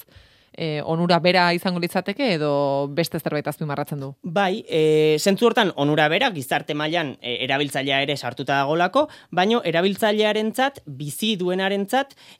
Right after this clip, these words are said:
Speaker 2: alde batetik aipatu genuen bere garaian materialtasuna hitz egin genunean, e, ba,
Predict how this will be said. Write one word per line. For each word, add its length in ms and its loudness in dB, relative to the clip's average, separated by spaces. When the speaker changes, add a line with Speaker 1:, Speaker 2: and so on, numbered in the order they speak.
Speaker 2:
alde 240 4
batetik 480 0
aipatu 440 -2
genuen 500 -2
bere 320 -4
garaian 400 -2
materialtasuna 960 -4
hitz 220 -10
egin 200 -4
genunean, 640 -2
e, 420 -4
ba, 360 -4